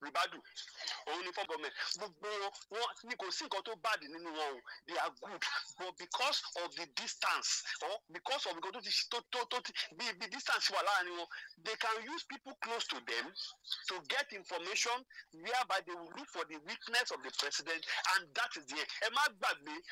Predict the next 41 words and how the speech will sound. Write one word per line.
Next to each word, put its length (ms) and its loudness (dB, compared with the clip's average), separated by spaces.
gbogbo, 200 -4
most 200 2
of 60 0
gbogbo 160 0
àwọn 180 6
tí 160 -4
Tinubu 380 -4
gbé 120 0
sípò, 260 -2
Yorùbá 380 2
ló 80 6
pọ̀ 160 4
jù 140 0
láàrin 260 4
wọn. 140 0
They 100 6
are 160 6
Westerners, 640 4
not 180 6
only 160 4
Westerners. 380 4
I, 140 0
àwọn 280 4
tó 80 2
jẹ́ 240 4
ti 120 -6
tiẹ̀ 300 0
ló 120 2
gbé 160 4
síbẹ̀. 300 2
Àbí 160 4
bẹ́ẹ̀ 260 6
mọ́ 160 4
ni? 80 -4
Àwọn 160 6
Haúsá 340 6
gan 200 6
ni 60 0
wọn 220 6
ò 60 4
dùn. 180 -4